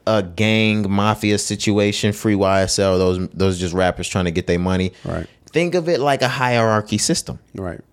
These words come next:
Speaker 1: I'll let you go on.
Speaker 2: So you have Thug and Gunna at the top,
Speaker 1: Mm-hmm.
Speaker 2: right? And then you have all, everybody else just at the bottom.
Speaker 1: Trickle
Speaker 2: You know
Speaker 1: down.
Speaker 2: what I'm saying? Right? W-, in whatever positions. So when you take out the top two, the money makers,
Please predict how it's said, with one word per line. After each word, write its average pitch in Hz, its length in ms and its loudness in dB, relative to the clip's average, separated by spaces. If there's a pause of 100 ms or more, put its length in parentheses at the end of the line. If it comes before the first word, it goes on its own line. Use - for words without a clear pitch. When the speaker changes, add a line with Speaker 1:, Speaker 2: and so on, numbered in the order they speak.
(200)
Speaker 1:
I'll 95 100 2
let 92 140 0
you 78 40 2
go 71 60 2
on. 64 200 -2 (340)
Speaker 2:
So - 160 -4
you 95 160 0
have 104 380 4
Thug 110 420 4
and 90 160 -2
Gunna 104 260 2
at 87 160 -8
the 87 80 -12
top, - 400 -4 (260)
Speaker 1:
Mm-hmm. 117 180 -2 (120)
Speaker 2:
right? 143 260 0
And 110 140 -2
then 110 140 0
you 113 80 0
have 113 480 0 (260)
all, 117 260 0
everybody 120 460 2
else 95 160 2
just 98 300 -2
at 104 140 -4
the 98 40 -8
bottom. 85 280 -6
Speaker 1:
Trickle 104 240 2
Speaker 2:
You - 20 0
know 98 80 4
Speaker 1:
down. 95 80 0
Speaker 2:
what 95 60 -6
I'm - 40 -8
saying? 98 220 -4
Right? 98 320 -2 (100)
W-, 98 180 -8
in 95 180 -4
whatever 98 280 2
positions. 95 600 -4 (1040)
So 107 240 0
when 107 220 0
you 104 120 -2
take 123 420 -6
out 131 420 0 (180)
the 113 140 -10
top - 520 -4
two, 170 420 0 (280)
the 104 140 -4
money 123 400 2
makers, 120 760 0